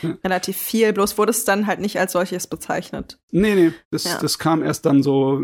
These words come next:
Speaker 1: zweitausendzehn
Speaker 2: Ja.
Speaker 1: an, wo es halt so
Speaker 2: Mhm.
Speaker 1: extrem stark mit
Speaker 2: Ja.
Speaker 1: Computerspielen-Elementen zusammen gemacht wurde. Obwohl, das gab's ja früher genauso. Ich meine, Magic Knight Rare von Clamp war im Endeffekt dasselbe, ne? Drei
Speaker 2: Mhm.
Speaker 1: Mädels werden in eine Fantasy-Welt gerufen und dann haben sie,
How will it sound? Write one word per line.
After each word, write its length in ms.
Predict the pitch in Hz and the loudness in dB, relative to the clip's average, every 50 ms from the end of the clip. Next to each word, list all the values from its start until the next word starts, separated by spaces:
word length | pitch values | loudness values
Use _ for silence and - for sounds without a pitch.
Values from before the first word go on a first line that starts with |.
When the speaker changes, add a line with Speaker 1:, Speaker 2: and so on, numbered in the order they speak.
| 147 139 135 | -2 -4 -4
Speaker 1:
zweitausendzehn 640 | - - 131 131 131 123 117 123 - - 139 131 | -4 -2 -2 0 0 0 0 0 0 2 2 2
Speaker 2:
Ja. 80 | 135 127 | 2 2
Speaker 1:
an, 180 | 113 104 107 110 | 0 0 0 0
wo 100 | 131 131 | 0 0
es 120 | 120 - | 2 2
halt 140 | 135 135 226 | 2 4 4
so 60 | 220 | 4
Speaker 2:
Mhm. 180 | 107 208 208 214 | 2 2 0 -2
Speaker 1:
extrem 400 | - - - - - 135 139 135 | -4 -6 -6 -2 0 2 2 2
stark 360 | - - 135 127 127 127 - | 2 0 0 0 0 0 0
mit 280 | 131 131 127 - - - - - - 233 | 0 -2 -2 -4 -10 -16 -18 -10 -4 0
Speaker 2:
Ja. 260 | 226 233 214 202 190 | 2 2 2 2 2
Speaker 1:
Computerspielen-Elementen 880 | - 160 143 156 185 160 - - - 147 147 - 139 131 135 135 - 135 | 2 2 4 4 4 2 2 2 2 2 2 4 4 4 4 4 2 0
zusammen 280 | 110 117 131 135 131 127 | -2 0 2 2 4 4
gemacht 340 | 117 120 123 120 - 117 120 | 4 2 2 2 0 -2 0
wurde. 280 | 135 135 127 131 131 | 0 2 2 2 0
Obwohl, 280 | - 127 110 160 190 - | 0 0 2 2 2 0
das 340 | - - 139 - - - - | 0 -4 -4 -4 -4 -4 -6
gab's 240 | - 156 160 - - | -8 -8 -6 -4 -4
ja 80 | 185 | -4
früher 280 | - - - 214 220 214 | -4 -2 0 0 2 2
genauso. 520 | 190 180 165 165 214 226 185 147 120 - | 2 2 2 2 2 2 0 0 -2 -2
Ich 80 | - - | 0 0
meine, 180 | 151 143 131 | 2 4 4
Magic 320 | 127 131 156 165 - 175 156 | 4 4 4 4 2 0 2
Knight 180 | 165 165 156 151 156 | 2 2 4 4 2
Rare 320 | 165 180 185 185 185 185 | 2 2 2 2 2 0
von 240 | 175 - - 143 139 | 0 0 0 0 0
Clamp 420 | - - 156 156 165 175 170 - - _ _ _ _ _ _ _ - | 2 2 2 2 2 2 0 -4 -12 _ _ _ _ _ _ _ 2
war 120 | 147 147 | 2 2
im 80 | 151 - | 2 2
Endeffekt 380 | 165 170 160 - 165 156 - | 2 0 2 0 0 -2 -2
dasselbe, 400 | 139 - 143 139 139 131 127 131 | -2 0 2 2 2 2 0 0
ne? 240 | 139 151 151 143 - _ _ _ - | 0 0 -2 -2 -4 _ _ _ 2
Drei 200 | 240 233 - - | 4 6 6 6
Speaker 2:
Mhm. 40 | 143 | 6
Speaker 1:
Mädels 320 | 147 156 160 156 147 - - | 6 4 4 2 0 2 2
werden 180 | 143 143 147 | 4 4 4
in 60 | 143 | 4
eine 120 | 139 143 160 | 4 4 2
Fantasy-Welt 540 | - 156 147 143 127 131 123 127 131 127 - | 2 2 0 0 0 0 2 2 0 0 0
gerufen 420 | - 123 123 120 - 120 - - _ _ | -2 -2 -2 -2 -2 -2 -4 -6 _ _
und 180 | - 135 123 127 | 0 0 2 4
dann 120 | 131 123 117 | 2 2 4
haben 120 | 135 135 | 4 4
sie, 160 | 127 139 123 | 4 2 2